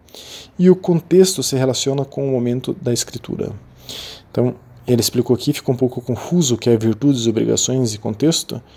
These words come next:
só que ele vai explicar aqui no artigo dele bem detalhadamente, e nós iremos comentar, inshallah.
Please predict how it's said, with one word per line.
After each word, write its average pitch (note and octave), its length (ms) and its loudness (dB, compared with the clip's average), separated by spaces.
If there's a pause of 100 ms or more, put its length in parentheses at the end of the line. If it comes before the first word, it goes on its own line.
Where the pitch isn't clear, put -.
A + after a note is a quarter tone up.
(220)
só B2+ 200 2
que C3 80 0
ele B2+ 80 6
vai B2 80 8
explicar B2 440 2
aqui B2 400 -2
no A#2 200 -2
artigo A#2 400 0
dele A#2+ 280 2
bem C3 240 0
detalhadamente, C3+ 880 4 (840)
e C3+ 60 0
nós C3 200 6
iremos B2+ 240 4
comentar, A#2+ 480 -2
inshallah. C3 540 -2